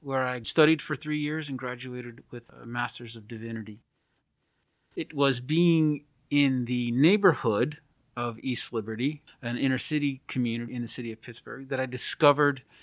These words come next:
my love and my purpose to serve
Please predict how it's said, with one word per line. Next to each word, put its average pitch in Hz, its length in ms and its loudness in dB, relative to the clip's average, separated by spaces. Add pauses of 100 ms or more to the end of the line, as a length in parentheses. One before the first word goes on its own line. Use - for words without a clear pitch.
(200)
my 127 240 0
love 143 360 6
and 131 140 0
my 120 160 -2
purpose 139 560 -6
to 120 140 -10
serve 131 760 0